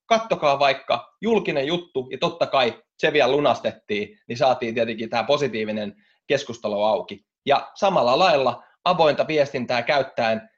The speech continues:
enpä olisi heti aluksi uskonut, että Twitter-chatti pidetään putkiremontti, <laughs> niin kuin,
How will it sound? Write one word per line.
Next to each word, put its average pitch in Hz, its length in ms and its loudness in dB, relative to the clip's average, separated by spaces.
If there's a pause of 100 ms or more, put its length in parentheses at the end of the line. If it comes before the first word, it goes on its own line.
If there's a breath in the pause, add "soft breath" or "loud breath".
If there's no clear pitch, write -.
(180)
enpä 156 260 2
olisi 165 220 4
heti 170 260 2
aluksi 151 320 0
uskonut, 120 360 -2
että 110 120 -6
Twitter-chatti 127 840 -2
pidetään 104 500 -2 (300)
putkiremontti, 107 960 -4
<laughs> - 100 -20
niin 135 240 -6
kuin, 120 120 -10